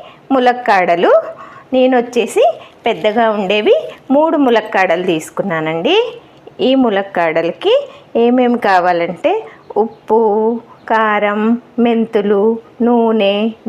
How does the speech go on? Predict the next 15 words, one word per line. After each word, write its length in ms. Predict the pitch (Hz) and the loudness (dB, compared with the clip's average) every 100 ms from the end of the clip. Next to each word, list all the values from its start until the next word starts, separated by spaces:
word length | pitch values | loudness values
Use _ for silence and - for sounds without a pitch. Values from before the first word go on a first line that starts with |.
| 202 | -2
వెల్లుల్లి, 640 | 240 220 226 208 196 208 220 - - - | 0 2 0 0 0 0 -2 -6 -12 0
చింతపండు, 760 | 247 240 233 220 202 202 202 220 240 - - - - - - 226 | 0 2 0 -2 -2 0 0 0 -2 -8 -20 -20 -20 -10 -2 2
ఆవాలు, 520 | 226 214 190 202 214 233 240 - - 294 | 2 2 0 0 0 0 -2 -8 -6 0
పోపు 300 | 285 277 262 | 0 0 0
దినుసులు 560 | 254 233 220 233 202 226 233 - - - - 262 | 2 0 0 -2 0 0 -2 -8 -20 -18 -2 0
ఇంతవరకు 500 | 233 233 233 - 440 480 | 0 0 -4 -2 -4 0
సరిపోతాయన్నమాట. 1000 | 392 226 202 190 190 175 170 165 160 - 156 156 - - - - 208 | -2 -2 -4 -4 -4 -4 -4 -4 -6 -6 -8 -8 -20 -20 -20 -18 -4
దీన్ని 220 | 220 208 196 | 0 0 0
ఎలా 140 | 175 190 190 | -2 -2 -2
చేయాలో 360 | 196 180 175 320 - | -2 0 0 -2 0
చూసేద్దాం 520 | 330 277 170 170 156 151 | 0 0 -2 -2 -2 -2
రండి. 320 | 147 139 127 113 - - _ _ _ - _ _ - - _ - - - - _ - _ - - _ _ - - - 277 | -2 -4 -6 -8 -12 -20 _ _ _ -20 _ _ -20 -20 _ -20 -20 -20 -20 _ -20 _ -20 -20 _ _ -20 -10 -6 -4
అయితే 320 | 285 285 247 240 247 254 - - 269 | -2 -2 0 -2 -4 -12 -14 -2 0
ఈ 20 | 277 | 2
ములక్కాయల్ని 720 | 247 247 254 262 220 214 | 2 -2 0 0 2 0